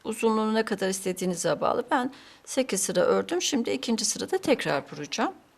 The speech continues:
Model tam daha güzel belli olsun istiyorum. Üç, üç tane yine ilmeğimi ters örüyorum. Üç ilmeğimi.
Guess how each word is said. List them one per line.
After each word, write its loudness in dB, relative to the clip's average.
Model -6
tam -8
daha -10
güzel -10
belli -10
olsun -14
istiyorum. -18
Üç, -12
üç -14
tane -10
yine -8
ilmeğimi -10
ters -10
örüyorum. -14
Üç -18
ilmeğimi. -14